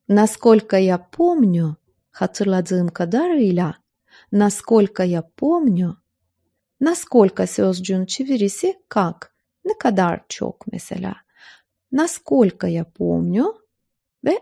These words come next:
насколько я знаю örnek alalım. Насколько я знаю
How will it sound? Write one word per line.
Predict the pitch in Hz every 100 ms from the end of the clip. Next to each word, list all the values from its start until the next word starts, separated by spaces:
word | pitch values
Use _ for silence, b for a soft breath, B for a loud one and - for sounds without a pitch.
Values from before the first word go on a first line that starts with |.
| _
насколько | 320 339 - 311 339 403
я | 415 415
знаю | 294 240 220 208 202 208 _ -
örnek | 214 202 196 -
alalım. | 185 185 180 185 b b -
Насколько | 220 - 220 202 -
я | 185 185
знаю | 247 330 403